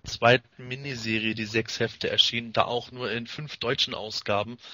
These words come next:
weil das deutsche Magazin einfach nicht erfolgreich genug war. Ähm,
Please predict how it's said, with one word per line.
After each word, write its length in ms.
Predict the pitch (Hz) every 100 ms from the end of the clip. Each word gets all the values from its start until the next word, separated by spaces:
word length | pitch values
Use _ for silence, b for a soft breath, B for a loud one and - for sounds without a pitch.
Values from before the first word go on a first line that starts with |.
| B B -
weil 140 | 117
das 160 | 113 -
deutsche 260 | 117 -
Magazin 640 | 117 110 113 - - 123 117
einfach 320 | 113 - 117
nicht 240 | 117 110
erfolgreich 560 | 113 - 117 - 117 -
genug 340 | 110 107 -
war. 240 | 104 110 127 _ _ B B B B B B B
Ähm, 580 | - 113 113 117 113 117